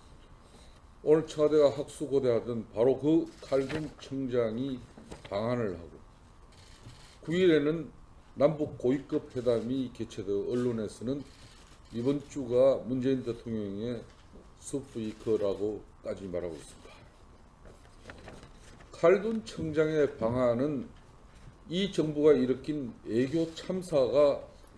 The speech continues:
수습 모드로 접어들었다는 좋은 뉴스임에는 확실합니다. 자유한국당은 칼둔 청장의 방한을 열렬히 그리고 진심으로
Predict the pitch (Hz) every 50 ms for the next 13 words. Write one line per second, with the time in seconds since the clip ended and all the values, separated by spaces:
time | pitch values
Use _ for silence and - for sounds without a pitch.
0 | - - - - - - - 208 202 - 226 190 175 156 139 131 127 131 123 139
1 | 147 139 143 - - 147 131 131 123 - 127 120 117 117 - - 123 110 113 107
2 | - - 107 101 107 127 139 143 131 120 113 107 - 110 107 101 98 98 98 110
3 | 117 120 110 - - - - - - - - - 104 85 73 - - - - -
4 | - - - - - - - - - - - - - - - - - - - -
5 | - - - - - - - - 135 151 165 170 185 180 165 - - 165 156 165
6 | 175 160 117 - - - - - - - - - - - - - 170 170 165 185
7 | 196 196 185 185 - - 156 151 147 139 143 139 139 143 143 143 135 - - -
8 | 110 113 117 117 117 120 131 143 143 120 - - - - - - - - - -
9 | - - - - - - - - - - - - - - - - - - - -
10 | - - - - - - - - - - - - - - - - - - 131 151
11 | 170 175 185 185 160 139 98 - - - - - - - 143 147 151 156 151 -
12 | - 139 143 147 135 - 170 170 165 160 156 160 175 165 - - -